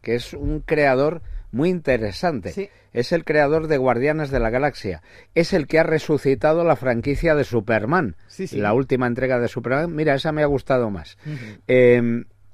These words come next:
Speaker 1: y además tiene ahora un sinfín de proyectos, porque está en estado de gracia.
Speaker 2: Tiene
Speaker 1: Hay
Speaker 2: una
Speaker 1: un
Speaker 2: forma de hacer cine muy diferente, ¿verdad?
Speaker 1: Claro. A mí lo
Speaker 2: Tiene
Speaker 1: que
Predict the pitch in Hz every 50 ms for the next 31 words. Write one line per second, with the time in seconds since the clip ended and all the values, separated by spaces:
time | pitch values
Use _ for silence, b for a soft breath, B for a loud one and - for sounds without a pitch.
0 | - - - 123 117 120 123 120 117 117 120 127 123 - 147 135 135 135 135 139
1 | 151 151 147 131 131 120 - - 131 120 - - 139 131 123 120 113 104 - 107
2 | 117 143 190 202 - - - 101 92 - - 98 95 107 92 - 139 135 135 127
3 | - - 139 127 123 120 113 104 98 95 90 80 - - 92 - B B B 180
4 | 175 127 151 190 208 208 202 202 208 208 202 196 185 - 190 175 151 - - 196
5 | 202 214 214 208 214 202 196 151 - 160 139 131 135 120 135 123 127 165 160 143
6 | 120 104 92 - - B B B 127 135 185 220 240 202 196